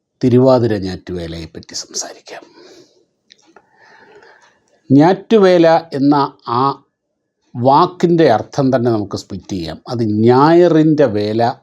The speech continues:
എന്നുള്ളതാണ് ഞാറ്റുവേല ആയത്. ഈ ഞായർ എന്ന് പറഞ്ഞാൽ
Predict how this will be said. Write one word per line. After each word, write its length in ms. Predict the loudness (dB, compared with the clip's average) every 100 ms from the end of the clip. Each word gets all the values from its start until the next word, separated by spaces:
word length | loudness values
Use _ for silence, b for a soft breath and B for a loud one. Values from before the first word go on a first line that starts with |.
| -10
എന്നുള്ളതാണ് 560 | -8 -6 -6 -8 -8 -10 -8
ഞാറ്റുവേല 560 | -8 -8 -4 -2 0 -4 -6 -12
ആയത്. 280 | -12 -16 -20 _ _ _ b b b -4
ഈ 60 | 0 2 2
ഞായർ 440 | 4 4 4 2 -2 -6
എന്ന് 140 | -4 -4
പറഞ്ഞാൽ 360 | -6 -8 -10